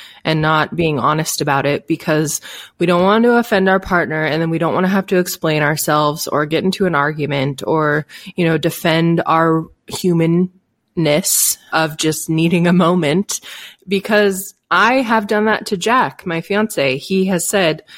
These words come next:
"Babe, I just need to be alone." And I've taken it personal many times because, "Dad, he's like you.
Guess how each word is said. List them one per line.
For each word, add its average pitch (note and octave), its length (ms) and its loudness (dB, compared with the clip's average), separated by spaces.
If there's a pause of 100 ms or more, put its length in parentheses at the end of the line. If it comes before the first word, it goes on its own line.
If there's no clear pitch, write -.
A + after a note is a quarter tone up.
(240)
"Babe, G3+ 200 4
I E3+ 120 2
just F3 220 -2
need E3 140 0
to D#3+ 40 -6
be F3 120 0
alone." D#3+ 420 2
And D3 180 -2
I've D#3+ 260 2
taken F3+ 300 -2
it E3+ 80 -2
personal F#3 460 -2
many E3 320 0
times D3+ 600 -2
because, E3 400 -2
"Dad, D3+ 320 -2
he's E3 220 -2
like D#3+ 220 -2
you. D3+ 280 0